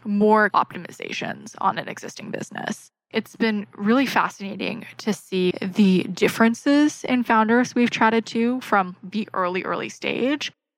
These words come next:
all the way to seasoned executives. I think if a founder does not want to be a C E O, that's not a bad thing. They should be doing what they're good at. And if what they're really passionate and good at is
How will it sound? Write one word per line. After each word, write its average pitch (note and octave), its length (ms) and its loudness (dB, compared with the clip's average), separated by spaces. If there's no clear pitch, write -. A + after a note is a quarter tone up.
all G#3+ 140 6
the G3+ 120 -2
way F#3 360 2
to F3+ 600 -2
seasoned G3 320 2
executives. - 800 -4
I G#3+ 140 -4
think - 280 -4
if E4+ 180 -2
a D4 60 0
founder C#4+ 800 2
does - 180 0
not - 280 -2
want G#3 140 4
to F#3+ 60 2
be F3+ 280 2
a C4 60 10
C F#3 460 -2
E F#3+ 60 4
O, A#3+ 320 0
that's - 240 0
not E4 180 0
a C#4+ 60 2
bad - 380 0
thing. - 400 -10
They G#3+ 140 4
should C4 240 -4
be B3 120 2
doing F3+ 400 -2
what - 180 -6
they're E3+ 140 -4
good - 220 -4
at. - 280 -2
And G#3+ 80 -2
if A3 160 -2
what A3 160 4
they're A3 160 0
really A3 240 -2
passionate G#3+ 720 -2
and F#3 160 -8
good - 180 -4
at B3+ 340 2
is F#3 340 -2